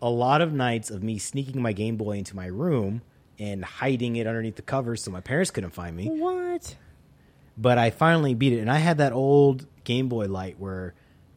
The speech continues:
Speaker 1: if the kids don't know these days, but back in the day, you didn't, your screens didn't light up. You had to have a light source to see your fucking screen.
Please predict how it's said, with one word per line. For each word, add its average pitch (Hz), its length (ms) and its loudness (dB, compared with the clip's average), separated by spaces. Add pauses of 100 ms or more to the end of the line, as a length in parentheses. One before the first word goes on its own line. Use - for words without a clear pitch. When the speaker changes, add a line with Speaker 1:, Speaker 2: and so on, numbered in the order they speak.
(160)
Speaker 1:
if - 60 -20
the 104 80 -10
kids 117 280 -4
don't 107 200 -6
know 98 140 -6
these 90 200 -8
days, 85 380 -10
but 90 220 -14
back 113 240 -4
in 107 80 -6
the 95 80 -8
day, 101 220 -6
you 92 180 -8
didn't, 117 240 -4
your 104 120 -8
screens 196 320 0
didn't 110 260 -6
light 98 220 -8
up. 87 200 -12
You 98 120 -6
had 110 120 -4
to - 80 -4
have 101 380 -6
a 98 40 -16
light 95 360 -10
source 95 280 -8
to 95 80 -10
see 95 180 -8
your 90 140 -10
fucking 85 340 -14
screen. 113 360 -8